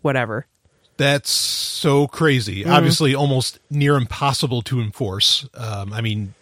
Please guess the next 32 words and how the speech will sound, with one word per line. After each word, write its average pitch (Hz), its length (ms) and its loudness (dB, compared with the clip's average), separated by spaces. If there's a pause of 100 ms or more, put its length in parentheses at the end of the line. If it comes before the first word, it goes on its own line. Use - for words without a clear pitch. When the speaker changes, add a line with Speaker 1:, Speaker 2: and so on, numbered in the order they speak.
(140)
Speaker 2:
you'd 127 240 -6
have 139 200 4
to 151 80 0
use 135 200 2
so 151 180 0
many 135 160 0
web 117 220 0
crawlers 101 480 -2
to, - 100 -4
like, 98 180 -6
check 113 220 -4
for - 140 -10
that. 92 320 -8
That 185 80 -2
Speaker 1:
Yeah. 160 200 4
Speaker 2:
Well, 107 260 -4
anyway. 95 380 -6
Speaker 1:
<laughs> - 40 -20 (800)
Speaker 2:
Yeah. - 180 4 (800)
Speaker 1:
Um, 233 480 6 (800)
yeah, 233 640 6
so 240 180 4
Kinky 285 320 4
D, 233 260 6
back 190 220 4
to, 175 260 4
back 160 240 0
to 160 100 -8
their 156 160 2
email, 143 400 2
they 151 160 2
say, 160 300 2